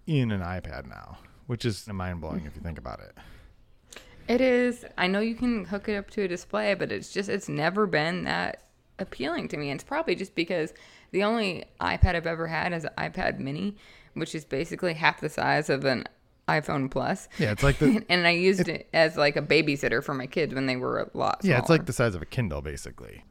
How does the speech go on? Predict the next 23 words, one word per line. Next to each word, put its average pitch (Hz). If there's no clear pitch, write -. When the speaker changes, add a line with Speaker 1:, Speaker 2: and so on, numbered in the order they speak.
Speaker 1:
It's 123
a 143
great 143
Speaker 2:
Yeah. -
Speaker 1:
Kindle. 101
Speaker 2:
Mm. 82
Speaker 1:
If 87
you, 110
all 127
you 143
wanna 135
do 127
is 107
watch 98
Netflix 104
or 90
read 90
books, -
the -
iPad 92
Mini 85
is 73
Speaker 2:
Yeah. -